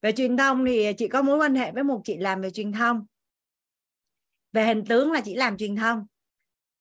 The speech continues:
Chị cũng có lương thu nhập vị trí từ truyền thông. Nhưng ẩn đằng sau á, là chị có nhiều và rất là nhiều tiền. Là chị sử dụng những cái ưu điểm, những cái thế mạnh mà chị có được ở trong ngành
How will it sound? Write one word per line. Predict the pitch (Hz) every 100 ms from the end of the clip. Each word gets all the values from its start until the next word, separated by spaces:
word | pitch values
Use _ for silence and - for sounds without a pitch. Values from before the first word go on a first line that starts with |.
| _
Chị | - 202
cũng | 247 269
có | 294
lương | 294 269 262 247
thu | 254
nhập | 240 208 -
vị | 175 -
trí | 247
từ | 285 226 196
truyền | 196 202
thông. | 226 226 208 - _ _ _
Nhưng | 240 269
ẩn | 185 165 185
đằng | 220 202
sau | 240 233 233
á, | 269
là | 226 160
chị | 175 170
có | 302
nhiều | 294 269 247 202
và | 185
rất | 185 359 392
là | 240
nhiều | 202 196 185
tiền. | 196 185 170 - _ _ -
Là | 196 196
chị | 202 233 269 _ -
sử | 214 175
dụng | 196 226 165 202
những | 190 233
cái | 254 277
ưu | 277 277 254
điểm, | 220 156 160 202
những | 202
cái | 285
thế | 277 294
mạnh | 330 277 165
mà | 180
chị | 170 175
có | 254 262
được | 302 254
ở | -
trong | 151 240 233
ngành | 233 208